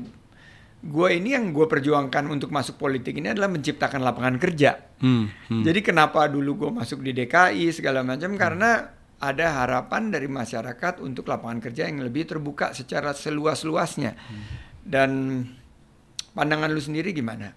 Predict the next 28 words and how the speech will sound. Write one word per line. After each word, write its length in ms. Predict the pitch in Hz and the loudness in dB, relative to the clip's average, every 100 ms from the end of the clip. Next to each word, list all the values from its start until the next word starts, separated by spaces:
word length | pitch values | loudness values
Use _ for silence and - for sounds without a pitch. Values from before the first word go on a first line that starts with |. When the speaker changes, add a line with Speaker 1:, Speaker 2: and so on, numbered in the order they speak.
| _ | _
Speaker 2:
Terhadap? 320 | - 117 135 135 | -2 2 2 2
Speaker 1:
eh, 120 | - - | -6 -10
terhadap 380 | 175 127 131 - - - | -2 0 0 -4 -10 -20
satu 300 | - 131 127 | -8 -4 -2
tahun 320 | 135 123 127 131 | 0 0 0 -2
ini? 260 | 123 113 110 - - - - - - - - - | -6 -8 -12 -18 -18 -18 -18 -20 -20 -20 -20 -4
Speaker 2:
Tidak 160 | 135 127 117 | 6 8 8
Speaker 1:
Things, 60 | 113 | 8
Speaker 2:
baik. 240 | 123 139 | 8 8
Speaker 1:
things 220 | 185 175 - | 6 4 4
yang, 200 | 151 - 302 302 - 294 - | 8 12 12 12 12 12 12
Speaker 2:
<laughs> 560 | 262 - 214 - 196 - | 12 10 10 6 6 4
Speaker 1:
things 200 | 196 175 | 4 6
yang 160 | 170 165 | 4 4
mesti 200 | 147 151 | 0 -2
dikoreksi, 580 | 143 143 139 135 170 202 226 - | 2 4 4 2 2 2 2 -2
things 240 | - 156 123 | -6 -4 -2
yang 160 | 135 | -2
mesti, 400 | 131 127 127 147 147 143 | -2 -4 -2 0 0 -2
eh, 560 | - - 120 120 123 127 - - - - 123 | -8 -4 0 0 0 -4 -10 -18 -14 -10 -8
di 220 | 131 123 117 - - - - - - | -2 0 -2 -4 -14 -20 -20 -20 -10
Speaker 2:
Secara 300 | - 147 135 | 2 6 6
umum 160 | 160 | 8
begini. 320 | 143 131 127 131 | 6 8 8 6
Speaker 1:
apresiasi. 280 | 117 - - - | 4 -2 -10 -10
Speaker 2:
Secara 220 | - 123 | -2 2
umum 100 | 127 | 4
begini. 240 | 113 113 | 2 -2